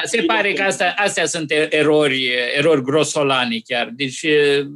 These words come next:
Speaker 2: realitatea trebuie să se plaseze undeva la trei-cinci la sută. Uh, nu, în primul rând, deci,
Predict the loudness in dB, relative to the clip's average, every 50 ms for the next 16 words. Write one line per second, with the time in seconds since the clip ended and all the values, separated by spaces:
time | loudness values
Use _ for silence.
0 | -10 -6 -4 -2 -2 -2 -2 -2 -2 0 0 2 2 0 0 0 0 -2 -2 -2
1 | -2 -4 -4 -4 -4 -4 -4 -4 -4 -4 -4 -4 -2 0 0 2 2 0 -2 -6
2 | _ -2 -2 -2 0 0 0 -2 0 0 2 2 2 2 2 2 2 0 0 0
3 | 0 0 0 0 0 -2 -2 -4 -4 -2 0 0 0 -2 -2 0 0 0 0 0
4 | -2 -6 -6 -6 -8 -12 -16 -20 _ _ _ _ _ _ -20 -20 -20 -20 _ _
5 | _ 0 0 2 2 2 2 2 2 2 2 2 2 2 0 0 0 0 0 0
6 | 2 4 4 4 4 4 2 0 -2 -4 -4 -8 -16 -20 -6 0 0 2 2 4
7 | 4 4 6 6 4 4 4 4 4 4 2 0 -2 -2 -4